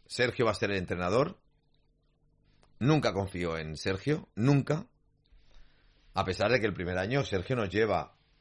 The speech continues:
a una semifinal de Copa del Rey y luego,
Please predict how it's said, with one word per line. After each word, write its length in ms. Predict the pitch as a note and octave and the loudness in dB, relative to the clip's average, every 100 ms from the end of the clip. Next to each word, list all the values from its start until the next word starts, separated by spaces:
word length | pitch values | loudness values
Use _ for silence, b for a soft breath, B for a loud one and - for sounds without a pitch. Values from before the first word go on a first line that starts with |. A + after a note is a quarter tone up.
| _ | _
a 160 | D#2 D#2+ | -6 -4
una 200 | F#2 F#2 | -4 -4
semifinal 520 | G2 F2+ F#2 F#2+ F2+ | -6 -6 -4 -4 -4
de 80 | E2 | -6
Copa 240 | F2+ F2 | -2 0
del 140 | F2 | 0
Rey 420 | E2 G#2+ C#3+ F3+ - _ _ _ _ _ _ _ _ | 2 2 2 -2 -10 _ _ _ _ _ _ _ _
y 120 | - F#2 | -6 -2
luego, 600 | F2 F2+ G#2 C3 - | 0 4 4 4 2